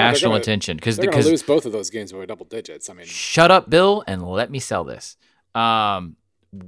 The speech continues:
Speaker 2: when they win one of those games, like we just said they would, okay? We will then have to pair them with,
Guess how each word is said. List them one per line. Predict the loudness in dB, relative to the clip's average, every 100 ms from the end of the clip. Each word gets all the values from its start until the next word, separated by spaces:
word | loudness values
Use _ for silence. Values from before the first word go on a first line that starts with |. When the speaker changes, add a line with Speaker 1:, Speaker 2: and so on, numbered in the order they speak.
| -20 -8
Speaker 2:
when | -4 -2
they | -2
win | -2 -2 0
one | 0 0
of |
those | 0 -2
games, | -2 -4 -4 -6
like | -6 -6
we | -6 -6
just | -4 -4
said | -2 -2
they | -4
would, | -4 -6 -8 -12 _ _ _ -12
okay? | -4 -2 -4 -8 _ _ _ _ _ _ _ _ _ _ -20 _ _ _
We | -6 -4
will | -2 -2
then | -2 -2 -4
have | -4 -4 -4
to | -10
pair | -8 -4 -2 -2
them | -2 -2 -2
with, | -4 -2 0 -2 -4 -18 -20